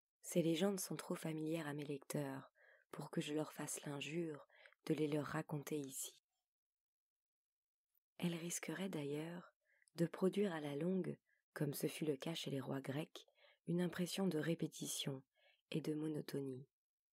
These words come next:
Lorsque Nestor s'aperçut, en racontant la légende de Salmonée, que l'attention de ses auditeurs se relâchait quelque peu, et que,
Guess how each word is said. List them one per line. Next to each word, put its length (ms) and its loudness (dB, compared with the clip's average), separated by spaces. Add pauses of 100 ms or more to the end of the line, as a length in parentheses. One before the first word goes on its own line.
(800)
Lorsque 300 0
Nestor 520 -2
s'aperçut, 680 -2 (440)
en 80 4
racontant 520 0
la 140 2
légende 380 2
de 100 -2
Salmonée, 640 -2 (340)
que 140 4
l'attention 540 0
de 100 -2
ses 240 0
auditeurs 480 -4
se 120 -2
relâchait 440 2
quelque 320 -2
peu, 340 -2 (640)
et 120 0
que, 440 0